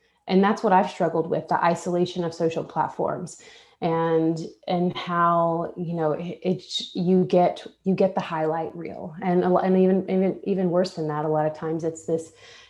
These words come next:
filtered, unrealistic perception that is being, you know, pursued. And then, and I think it's even the, the most scary side of that is young women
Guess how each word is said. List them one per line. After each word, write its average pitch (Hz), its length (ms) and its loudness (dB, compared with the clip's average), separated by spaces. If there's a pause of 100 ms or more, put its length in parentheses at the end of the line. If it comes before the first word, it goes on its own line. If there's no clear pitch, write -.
(140)
filtered, 190 960 0
unrealistic 175 1300 0 (480)
perception 180 920 -2 (220)
that 165 520 0
is 170 240 -4
being, 160 720 0 (300)
you 185 140 -2
know, 156 280 -4 (360)
pursued. 202 640 0
And 175 420 0
then, 190 280 4 (280)
and 185 120 4
I 190 60 4
think 208 220 6
it's 196 140 0
even 190 240 4
the, 185 100 4
the 190 160 2
most 202 300 4
scary 170 380 0
side 160 240 -2
of 160 100 -6
that 156 340 -2
is 165 300 -8
young 170 320 -2
women 165 420 -4